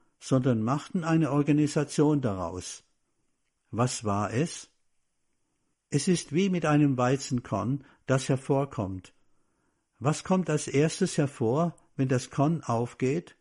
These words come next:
Zwei kleine Sprosse. Hört genau zu. Was kommt im Natürlichen hervor?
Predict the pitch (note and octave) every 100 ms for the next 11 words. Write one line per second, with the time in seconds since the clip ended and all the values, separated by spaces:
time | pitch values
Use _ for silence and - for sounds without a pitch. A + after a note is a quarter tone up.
0 | _ _ _ - - C3 F#3 - C3 C3+
1 | D#3 D#3+ - C#3+ C#3 - F2+ E2+ _ _
2 | _ _ _ _ _ _ _ - C3+ -
3 | D#3+ D#3 F#3 G3+ F#3+ A#2 F2 - _ _
4 | - D#3+ - E3+ F#3+ F3+ D3 B2+ B2+ F#3
5 | G3 F3+ F#3 C#3 C3 - G#2+ A2 F3 F3